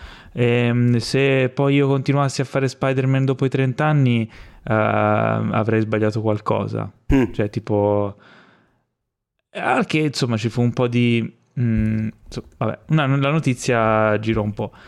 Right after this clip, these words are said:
Speaker 1: Qualche settimana dopo, forse la, la settimana dopo, eh, Amy Pascal di, di Sony Pictures, produttrice di No Way Home, disse: "No, ma, ma Tom Holland continuerà a fare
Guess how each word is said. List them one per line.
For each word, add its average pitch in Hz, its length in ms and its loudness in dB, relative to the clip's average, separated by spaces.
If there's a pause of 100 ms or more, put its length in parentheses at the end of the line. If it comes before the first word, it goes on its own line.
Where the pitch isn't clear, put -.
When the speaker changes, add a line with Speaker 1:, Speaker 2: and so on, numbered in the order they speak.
(360)
Speaker 1:
Qualche 233 320 0
settimana 139 480 0
dopo, 110 140 -2
forse 127 260 0
la, 127 120 0
la 151 220 0
settimana 127 460 0
dopo, 120 640 0 (140)
eh, 123 60 0 (260)
Amy 139 160 0
Pascal 113 640 -2
di, 107 580 0
di 113 280 -6
Sony 113 260 -2
Pictures, 135 500 -4
produttrice 107 680 -6
di 110 100 -8
No 113 100 0
Way 160 180 2
Home, 117 180 0
disse: 113 280 -4
"No, 165 140 2
ma, 113 140 0
ma 107 760 -8
Tom 113 180 0
Holland 156 260 0
continuerà 123 640 0 (320)
a 113 100 -4
fare 107 640 0